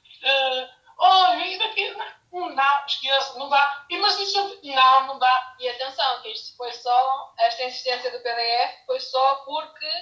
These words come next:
Speaker 2: o, aliás, a insistência do P D F não, a insistência em imprimir em casa, na nossa plotter, foi porque o Pedro,
Speaker 1: Plotter não,
Speaker 2: na
Speaker 1: impressora.
Speaker 2: impressora, desculpa, a nossa impressora, nossa impressora normal, caseira, foi porque o Pedro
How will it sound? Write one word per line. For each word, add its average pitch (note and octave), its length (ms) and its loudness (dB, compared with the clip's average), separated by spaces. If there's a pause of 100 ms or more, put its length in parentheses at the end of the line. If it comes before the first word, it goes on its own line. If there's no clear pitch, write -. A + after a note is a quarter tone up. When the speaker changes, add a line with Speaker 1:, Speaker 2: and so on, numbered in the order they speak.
(160)
Speaker 2:
o, C4+ 120 -12 (600)
aliás, C4 280 2
a - 20 -8
insistência - 280 -12
do - 40 -20
P C4 80 -2
D C4+ 60 2
F C4+ 140 -4
não, A3 140 -2
a G#3+ 60 -6
insistência C#4+ 420 -6
em C#4 160 -6
imprimir C4 300 -6
em B3 120 -8
casa, A3+ 500 0 (580)
na B3+ 220 -2
nossa B3+ 360 2
plotter, A#3+ 640 2 (100)
foi C#4 260 -2
porque D#4 260 -12
o - 160 -16
Pedro, C#4+ 360 -2
Speaker 1:
Plotter B3 380 2
não, G#3 140 -4
Speaker 2:
na G3 60 -8
Speaker 1:
impressora. B3+ 280 -8
Speaker 2:
impressora, C4+ 360 -2
desculpa, C#4 320 -10
a C4+ 40 -4
nossa C#4 220 -2
impressora, B3 560 0
nossa G#4+ 160 -2
impressora B3+ 260 -2
normal, A#3+ 300 -2
caseira, - 440 -6 (520)
foi D4+ 240 2
porque F4 300 -6
o E4+ 100 -6
Pedro E4 380 2